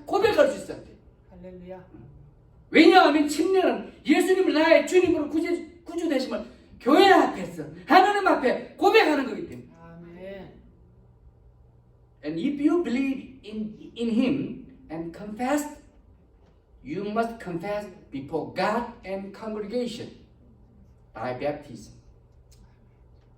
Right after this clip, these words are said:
Speaker 1: Because baptism is the confessing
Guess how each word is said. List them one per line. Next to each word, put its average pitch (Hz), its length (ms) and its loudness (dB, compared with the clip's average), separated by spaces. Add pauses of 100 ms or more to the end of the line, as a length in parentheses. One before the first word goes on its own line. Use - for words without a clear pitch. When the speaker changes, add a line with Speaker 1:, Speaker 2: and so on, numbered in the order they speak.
(640)
Speaker 1:
Because 202 520 -6
baptism 233 680 0
is 220 220 -10
the 214 100 -8
confessing 240 800 -6